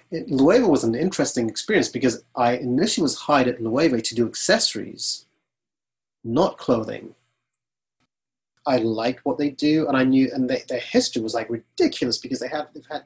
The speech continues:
they'd had people like, uh, Karl Lagerfeld had worked for them, Giorgio Armani had worked for them. Loewe, in truth, was a second generation revival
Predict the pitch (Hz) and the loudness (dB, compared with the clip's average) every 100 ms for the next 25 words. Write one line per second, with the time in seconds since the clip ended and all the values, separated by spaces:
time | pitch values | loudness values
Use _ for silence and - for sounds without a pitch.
0 | - 139 156 147 - 147 131 131 127 127 | -16 -12 -8 -8 -8 -10 -6 -6 -6 -6
1 | 127 - _ _ _ _ _ - - 135 | -8 -10 _ _ _ _ _ -8 0 2
2 | 117 131 139 - 151 147 131 147 147 - | 4 4 2 2 2 2 0 2 2 2
3 | 147 135 127 131 117 117 120 156 156 147 | 2 4 2 2 2 0 0 2 2 2
4 | 143 139 147 131 - 143 139 135 131 131 | -2 0 0 0 -2 0 0 0 0 0
5 | 131 - _ _ _ _ _ _ _ _ | -2 -6 _ _ _ _ _ _ _ _
6 | _ _ - 135 165 247 180 127 147 - | _ _ -4 0 2 4 2 2 -2 -2
7 | 123 117 - - 165 156 - 175 175 170 | -4 -4 -6 -4 -2 -2 0 0 0 -2
8 | 135 147 139 135 131 - 131 120 113 131 | -4 -4 0 0 0 -2 -2 -2 -2 -2
9 | 143 104 101 - | -2 -4 -10 -16